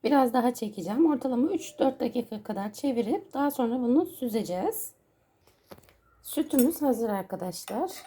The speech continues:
Rengi biraz daha açık olsun diyorsanız, gerçi biraz videoyla da alakalı, e, koyu görünüyor olabilir. Bakın yoğunluk bu şekilde, konsantre meyve suyu gibi.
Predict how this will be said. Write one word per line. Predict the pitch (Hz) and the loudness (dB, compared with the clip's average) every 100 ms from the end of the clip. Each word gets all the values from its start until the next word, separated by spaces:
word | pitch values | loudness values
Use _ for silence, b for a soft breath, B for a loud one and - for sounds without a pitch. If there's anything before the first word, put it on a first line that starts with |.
| - _ _ _ _ _ _ - | -20 _ _ _ _ _ _ -4
Rengi | 285 285 269 | 0 2 2
biraz | 262 254 233 | 4 4 2
daha | 233 | 0
açık | 247 - - | 0 -2 0
olsun | 240 233 247 | 0 2 2
diyorsanız, | 247 254 - 165 147 339 - | 2 0 -2 -2 0 -2 -4
gerçi | 220 214 | -8 -6
biraz | 208 214 196 | -6 -6 -6
videoyla | 196 214 214 208 208 | -8 -6 -6 -6 -6
da | |
alakalı, | 190 170 170 - 165 240 - _ b b b b - | -6 -6 -8 -10 -10 -10 -12 _ b b b b -8
e, | 185 185 180 | -6 -4 -6
koyu | 202 190 | -6 -4
görünüyor | 196 190 190 185 | -4 -4 -2 -2
olabilir. | 185 202 202 277 392 - _ - _ _ _ _ _ _ - | -4 -6 -6 -6 -6 -14 _ -20 _ _ _ _ _ _ -6
Bakın | 247 247 | 0 2
yoğunluk | 233 240 240 247 | 4 4 2 0
bu | 247 | -4
şekilde, | 254 233 214 196 | -4 -4 -6 -10
konsantre | 202 214 208 220 202 214 | -6 -6 -4 -6 -6 -6
meyve | 214 208 208 | -6 -4 -6
suyu | 220 - 202 160 | -8 -6 -6 -6
gibi. | 165 190 302 | -8 -8 -8